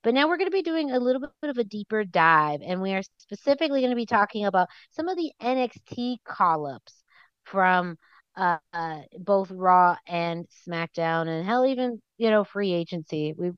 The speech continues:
we already kinda shared our opinions there, so maybe we don't need to go too much into it. But let's start off with Monday Night Raw.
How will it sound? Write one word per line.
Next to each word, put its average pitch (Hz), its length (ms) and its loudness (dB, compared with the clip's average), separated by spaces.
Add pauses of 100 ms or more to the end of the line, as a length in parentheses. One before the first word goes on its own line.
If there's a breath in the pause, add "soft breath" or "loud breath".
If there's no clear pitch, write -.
(120)
we 240 100 6
already 240 240 8
kinda 208 180 2
shared 185 320 2
our 165 140 4
opinions - 720 -10
there, 151 280 2
so 151 140 -8
maybe 165 200 -4
we 160 120 -2
don't 160 120 -2
need 160 120 -6
to 160 60 -6
go 156 280 -4 (120)
too 233 140 -6
much 160 200 -8
into 151 260 -8
it. 143 120 -6 (580 loud breath)
But 254 180 10
let's 269 320 8
start 285 340 6
off 214 340 10
with 214 400 4 (920)
Monday 185 560 -2
Night 170 480 -2
Raw. 165 560 6